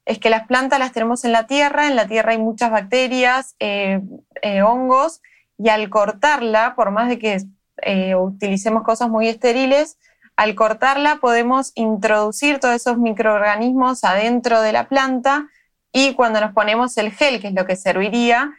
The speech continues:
podemos arrastrar todos esos microorganismos hacia la piel y si tenemos alguna herida, provocar infecciones que pueden ser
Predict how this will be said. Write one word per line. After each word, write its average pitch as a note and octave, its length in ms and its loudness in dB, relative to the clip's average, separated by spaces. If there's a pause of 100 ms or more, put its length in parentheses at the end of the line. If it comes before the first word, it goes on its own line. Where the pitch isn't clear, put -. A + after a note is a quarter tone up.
(240)
podemos A3 320 2
arrastrar A3+ 640 0
todos A#3+ 160 0
esos B3+ 120 -4
microorganismos A#3 840 0
hacia G#3+ 260 0
la F#3+ 160 0
piel F#3+ 280 0
y F3 60 -8
si - 140 -20
tenemos G#3+ 380 0
alguna A#3 300 2
herida, C4+ 420 0
provocar G#3 340 2
infecciones A#3+ 640 -2
que - 80 -10
pueden G#3+ 280 0
ser A3+ 320 0